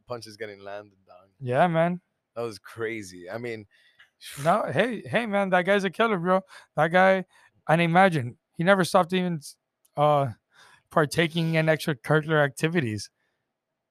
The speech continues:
Speaker 1: Right.
Speaker 2: Like, like, he, like, he runs a weed business.
Speaker 1: Yeah, yeah,
Speaker 2: He,
Speaker 1: yeah.
Speaker 2: he runs a giant corporation.
Speaker 1: That's crazy.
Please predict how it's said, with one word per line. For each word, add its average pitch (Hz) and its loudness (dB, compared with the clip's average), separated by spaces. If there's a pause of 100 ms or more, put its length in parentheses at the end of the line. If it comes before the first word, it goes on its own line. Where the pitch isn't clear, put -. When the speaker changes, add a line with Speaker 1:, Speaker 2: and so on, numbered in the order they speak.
(420)
Speaker 1:
Right. 127 0 (260)
Speaker 2:
Like, 139 -2 (380)
like, 143 0
he, 123 -4 (240)
like, 127 -4
he 147 -2
runs 160 2
a 131 -2
weed 143 -2
business. 120 -4 (160)
Speaker 1:
Yeah, 131 -8 (160)
yeah, 127 -8
Speaker 2:
He, 131 -2
Speaker 1:
yeah. 117 -6 (180)
Speaker 2:
he 139 -8
runs 156 -2
a 135 0
giant 151 2
corporation. 147 0 (1700)
Speaker 1:
That's 117 -16
crazy. 110 -14